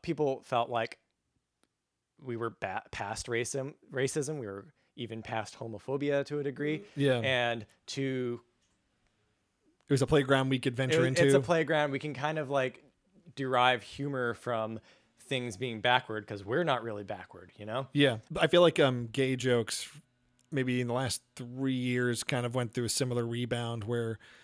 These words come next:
Speaker 2: Rick and Morty had a punchline where in one episode, Morty says something sensitive and Rick just goes, "Huh, gay."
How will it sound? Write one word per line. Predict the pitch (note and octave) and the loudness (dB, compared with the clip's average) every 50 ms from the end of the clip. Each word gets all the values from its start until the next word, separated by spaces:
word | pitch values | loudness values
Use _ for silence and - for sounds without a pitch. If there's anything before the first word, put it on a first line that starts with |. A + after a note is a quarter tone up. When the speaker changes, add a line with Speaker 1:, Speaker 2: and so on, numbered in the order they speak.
| _ _ _ | _ _ _
Speaker 2:
Rick | D3 C#3+ - | 0 2 4
and | D#3 C3+ C3 | 2 2 4
Morty | B2 B2 B2 B2 A#2+ A#2+ A#2 A2 | 4 4 4 4 4 2 0 0
had | G#2 A#2+ A#2+ | 0 0 -2
a | A#2+ | -2
punchline | A2 - - A#2 A#2 A2 - - A2+ A2+ A#2 A2+ A2+ A2+ A2+ A2+ | -2 -2 -4 -4 -2 -2 -4 -4 -4 -4 -4 -4 -4 -4 -4 -4
where | A#2+ A#2 A2+ | -4 -2 -2
in | A2+ A#2 | -2 0
one | C3 C3 C3 | 0 0 0
episode, | A#2+ A#2 - A#2 - - B2+ A#2 A#2 A#2 A2 A2 - - - - - - - - | 0 0 -2 -2 -2 0 0 0 0 0 -2 -4 -8 -10 -18 -20 -20 -16 -6 0
Morty | C#3 C#3+ C#3+ C#3 C3+ B2+ A#2+ | 4 6 6 6 6 4 4
says | - - B2+ A#2+ A2+ | 2 0 0 0 0
something | - C3+ B2 A2+ - B2 A#2+ A#2 | 0 -2 -2 -2 -4 -4 -4 -4
sensitive | A2+ - B2+ A#2+ A#2+ A2+ C3 A#2 A#2 A2 A2 A2 G#2+ A2+ | -4 -4 -4 -4 -2 -2 -2 -2 -2 -2 -4 -6 -6 -6
and | A#2 A2+ A2+ A2+ | -6 -4 -4 0
Rick | A#2+ B2+ B2 - | 0 0 0 0
just | - A#2 - - | -4 -6 -6 -6
goes, | - G#2+ G2+ F#2+ | -6 -8 -6 -2
"Huh, | - E3 D#3+ D3+ B2+ - - - - - - _ - A2 | 0 2 2 2 2 0 -6 -12 -20 -20 -20 _ -12 -8
gay." | - C#3+ D#3+ F3 F#3 F3+ F3+ E3 D#3 D#3 D#3 D3+ D3 D3 B2 | -2 4 8 10 10 12 10 10 8 6 6 4 4 2 0